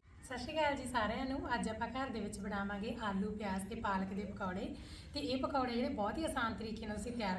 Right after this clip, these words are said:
ਕਰ ਲਓਗੇ। ਤੇ ਇਹਨਾਂ ਨੂੰ ਆਪਾਂ ਕਿਵੇਂ ਕ੍ਰਿਸਪੀ ਬਣਾ ਸਕਦੇ ਹਾਂ, ਬਿਲਕੁਲ ਥੋੜ੍ਹਾ ਜਿਹਾ ਬੇਸਣ ਨਾ, ਉਹ ਆਪਾਂ ਟਿਪਸ ਇਸ ਵੀਡੀਓ ਦੇ ਵਿੱਚ ਤੁਹਾਡੇ ਨਾਲ ਸ਼ੇਅਰ ਕਰਾਂਗੇ। ਤੇ ਉਹਦੇ ਲਈ ਆਪਾਂ ਸਮਾਨ ਚੀਰ ਕੇ ਰੱਖ ਲਿਆ ਜੀ। ਪਾਲਕ ਨੂੰ ਬਰੀਕ ਬਰੀਕ ਕੱਟ ਲਿਆ। ਪਾਲਕ ਹੈ ਜਿਹੜੀ ਆਪਾਂ ਜ਼ਿਆਦਾ ਮਾਤਰਾ 'ਚ ਜੇ ਯੂਜ਼ ਕਰਾਂਗੇ ਨਾ,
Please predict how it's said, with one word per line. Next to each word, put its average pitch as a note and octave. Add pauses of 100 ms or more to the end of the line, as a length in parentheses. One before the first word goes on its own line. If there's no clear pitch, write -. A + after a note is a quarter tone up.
ਕਰ G#3
ਲਓਗੇ। G#3+
ਤੇ A#3+
ਇਹਨਾਂ C4+
ਨੂੰ E4
ਆਪਾਂ D#4
ਕਿਵੇਂ B3
ਕ੍ਰਿਸਪੀ A#3+
ਬਣਾ C4
ਸਕਦੇ A#3
ਹਾਂ, A3+
ਬਿਲਕੁਲ G3+
ਥੋੜ੍ਹਾ C4+
ਜਿਹਾ C#4+
ਬੇਸਣ A#3
ਨਾ, D#4 (400)
ਉਹ C#4
ਆਪਾਂ D4+
ਟਿਪਸ C4+
ਇਸ B3
ਵੀਡੀਓ A#3+
ਦੇ C#4+
ਵਿੱਚ C#4
ਤੁਹਾਡੇ B3
ਨਾਲ A#3
ਸ਼ੇਅਰ -
ਕਰਾਂਗੇ। C#4+ (300)
ਤੇ C#4+
ਉਹਦੇ C4+
ਲਈ E4
ਆਪਾਂ D#4
ਸਮਾਨ A#3+
ਚੀਰ A#3+
ਕੇ B3+
ਰੱਖ G3+
ਲਿਆ A3+
ਜੀ। C4
ਪਾਲਕ A#3
ਨੂੰ A#3+
ਬਰੀਕ G#3+
ਬਰੀਕ A#3
ਕੱਟ G3
ਲਿਆ। A3+ (120)
ਪਾਲਕ B3+
ਹੈ C#4
ਜਿਹੜੀ B3
ਆਪਾਂ D4+
ਜ਼ਿਆਦਾ A#3
ਮਾਤਰਾ A3+
'ਚ A3
ਜੇ A3+
ਯੂਜ਼ G#3+
ਕਰਾਂਗੇ A3
ਨਾ, E4